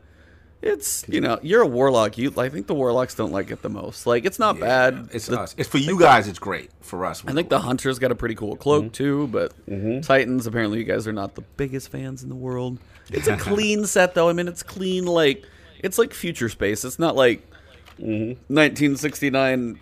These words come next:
Speaker 1: Taikonaut space helmet.
Speaker 2: <laughs>
Speaker 1: It's actually like, hey, if you're gonna go to space and you're a guardian, you're like, yeah, I'll probably survive. I just need, like, my robe and just a little helmet. Cool. Like,
Speaker 2: <laughs>
Speaker 1: it's like, it's clean. Um,
Speaker 2: Mm-hmm.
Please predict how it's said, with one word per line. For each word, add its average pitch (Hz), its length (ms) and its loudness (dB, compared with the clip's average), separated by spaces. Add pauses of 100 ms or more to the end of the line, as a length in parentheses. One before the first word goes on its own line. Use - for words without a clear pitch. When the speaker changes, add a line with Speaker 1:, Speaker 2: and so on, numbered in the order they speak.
Speaker 1:
Taikonaut 123 420 0
space 123 240 0
helmet. 147 280 0
Speaker 2:
<laughs> 123 1400 0
Speaker 1:
It's 139 200 4
actually 135 340 6
like, 127 320 4 (260)
hey, 220 160 6
if 151 60 2
you're 185 100 2
gonna 180 140 -2
go 170 100 0
to 165 80 0
space 170 260 -2
and 156 100 -2
you're 151 80 0
a 147 40 -2
guardian, 143 360 2
you're 147 120 0
like, 139 240 -2
yeah, - 80 0
I'll - 100 0
probably 165 200 0
survive. 113 300 0
I 131 60 0
just 139 160 -8
need, 135 140 -2
like, 120 200 -4
my 110 100 -8
robe 156 480 2
and 131 160 -2
just 120 160 -10
a - 40 -6
little 107 120 -4
helmet. - 300 -10
Cool. - 140 -2 (200)
Like, 156 260 6 (160)
Speaker 2:
<laughs> - 120 -20
Speaker 1:
it's 190 300 0
like, 185 180 6
it's 180 300 -2
clean. 170 580 -2 (160)
Um, 123 480 2
Speaker 2:
Mm-hmm. 95 280 -10